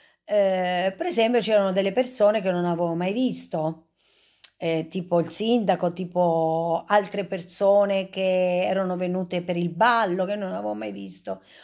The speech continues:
Ah, ma, eh, io ho detto, "Ma in quella circostanza, come sono stata?" Cioè, poi ti rifai queste cose. Oppure quando mi dicono,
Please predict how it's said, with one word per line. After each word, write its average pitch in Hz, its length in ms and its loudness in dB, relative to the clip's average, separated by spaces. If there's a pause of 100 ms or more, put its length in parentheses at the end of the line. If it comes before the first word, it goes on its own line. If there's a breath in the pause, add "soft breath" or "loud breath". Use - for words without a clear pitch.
(200 loud breath)
Ah, 277 120 6
ma, 240 520 2
eh, 220 160 -2
io 285 140 2
ho - 20 -2
detto, 185 320 -2
"Ma 196 220 -2
in 220 140 -6
quella 277 260 4
circostanza, 185 1160 -4 (420 loud breath)
come 254 220 4
sono 247 260 2
stata?" 175 500 2
Cioè, 277 140 -2
poi 247 140 2
ti 196 80 -6
rifai 185 340 -2
queste 185 340 -4
cose. 170 640 0 (400 loud breath)
Oppure 220 1160 2
quando 226 280 0
mi 226 80 -4
dicono, 214 760 -2